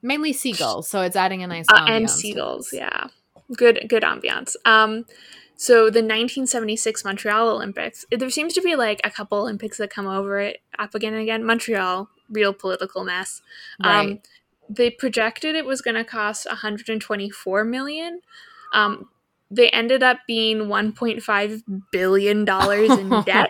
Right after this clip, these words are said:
Speaker 2: after the Olympics.
Speaker 1: Oh,
Speaker 2: Um, I,
Speaker 1: gosh.
Speaker 2: I think it's really funny 'cause if you go to Montreal, the, like,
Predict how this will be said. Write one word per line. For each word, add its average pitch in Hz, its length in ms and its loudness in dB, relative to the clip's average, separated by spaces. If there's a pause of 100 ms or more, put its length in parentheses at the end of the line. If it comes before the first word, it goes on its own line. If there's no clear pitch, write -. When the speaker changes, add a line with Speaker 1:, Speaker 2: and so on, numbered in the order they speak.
Speaker 2:
after 311 380 -2
the 330 160 0
Olympics. 320 680 -4 (480)
Speaker 1:
Oh, 214 80 2
Speaker 2:
Um, 214 240 4
I, - 40 -8
Speaker 1:
gosh. - 580 -2 (580)
Speaker 2:
I 214 80 -4
think 226 180 -2
it's 247 120 -2
really 262 200 0
funny 220 300 -4
'cause 220 140 -8
if 208 100 -8
you 214 100 -4
go 196 200 -2
to 226 80 2
Montreal, 208 720 -4 (340)
the, 220 220 4
like, 202 360 0